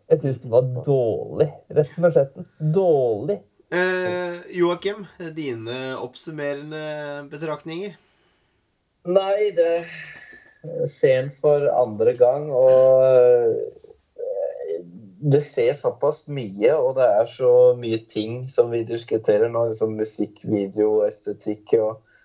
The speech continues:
Speaker 3: hva var heavy metal, hva var popmusikken, hva var, eh, blues? <laughs> Det er kanskje seks M, da. Blues. <laughs> Låta.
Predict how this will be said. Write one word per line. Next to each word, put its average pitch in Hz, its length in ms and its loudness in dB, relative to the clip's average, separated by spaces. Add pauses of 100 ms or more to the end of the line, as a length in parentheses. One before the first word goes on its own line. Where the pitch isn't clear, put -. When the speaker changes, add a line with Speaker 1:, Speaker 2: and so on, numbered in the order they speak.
(140)
Speaker 3:
hva 104 280 2
var 113 140 2
heavy 110 300 0
metal, 110 500 -8
hva 104 180 4
var 107 160 2
popmusikken, 120 1200 -6
hva 107 280 0
var, 110 420 2 (500)
eh, 101 760 0 (920)
blues? 117 540 -2 (500)
<laughs> - 60 -14
Det 156 340 0
er 123 80 2
kanskje 110 280 -2 (100)
seks 117 400 0
M, 131 260 2
da. 147 100 2 (120)
Blues. 143 480 0 (420)
<laughs> 135 340 -2
Låta. 175 440 0